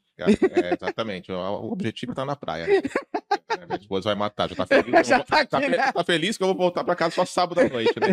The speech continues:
Speaker 1: Então,
Speaker 2: <laughs>
Speaker 1: não, mas, mas damos aqui, vamos gravar aqui um curso bem tranquilo, facinho de encontrar no mercado, só que não.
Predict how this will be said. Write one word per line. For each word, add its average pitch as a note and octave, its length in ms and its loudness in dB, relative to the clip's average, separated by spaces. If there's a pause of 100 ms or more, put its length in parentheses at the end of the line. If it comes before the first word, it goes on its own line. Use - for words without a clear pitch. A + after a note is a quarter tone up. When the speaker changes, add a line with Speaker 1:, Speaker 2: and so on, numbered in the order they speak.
Speaker 1:
Então, D3+ 520 2 (240)
Speaker 2:
<laughs> - 380 -20
Speaker 1:
não, A2+ 160 2
mas, G2+ 180 0
mas G2+ 260 -2 (340)
damos A2 220 2
aqui, A#2+ 260 0
vamos A2+ 680 -2 (100)
gravar G#2+ 400 2
aqui G#2 220 -2
um G2+ 200 -2 (120)
curso A2+ 400 0
bem B2+ 240 -2
tranquilo, C3+ 500 0
facinho D3+ 600 -2
de B2 140 -6
encontrar A#2 280 -2
no G#2+ 60 -6
mercado, A2 440 -2
só B2 140 -4
que - 160 -10
não. G2+ 280 -4